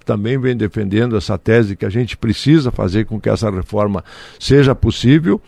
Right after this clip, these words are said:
É, mas a gente tem dúvida de que os governos estaduais, preocupados com as suas receitas, possam, é, ajudar isso,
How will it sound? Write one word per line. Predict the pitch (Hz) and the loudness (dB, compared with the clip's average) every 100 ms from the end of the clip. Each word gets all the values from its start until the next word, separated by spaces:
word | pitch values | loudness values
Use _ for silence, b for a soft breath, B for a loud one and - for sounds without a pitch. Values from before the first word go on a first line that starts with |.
| b b b b b - | b b b b b -2
É, | 120 123 120 127 | 4 6 6 4
mas | 127 139 165 139 | 2 4 4 4
a | 170 | 2
gente | 113 147 131 127 | 2 0 0 -2
tem | 151 165 | 0 0
dúvida | 123 156 185 160 170 | 2 2 2 2 -2
de | 151 147 | 0 -4
que | - 156 | -2 -2
os | 156 120 | -2 -2
governos | 135 98 127 160 156 110 | -4 2 4 4 0 -4
estaduais, | 123 - 127 110 107 107 113 113 | -4 -2 -2 0 2 4 4 2
preocupados | - 131 156 - 127 131 135 117 95 | 0 2 2 0 0 4 4 2 -4
com | 120 | -6
as | 107 | -6
suas | - 123 95 | -2 -2 0
receitas, | 107 - 110 117 120 139 - | -2 -2 0 0 -2 -8 -8
possam, | - 120 120 - 123 123 120 - | -4 0 0 -2 -8 -8 -10 -4
é, | 113 110 107 - 110 | 0 2 0 0 0
ajudar | 104 104 110 107 110 107 | 0 0 0 4 4 4
isso, | 110 101 - 127 | 2 2 -4 -8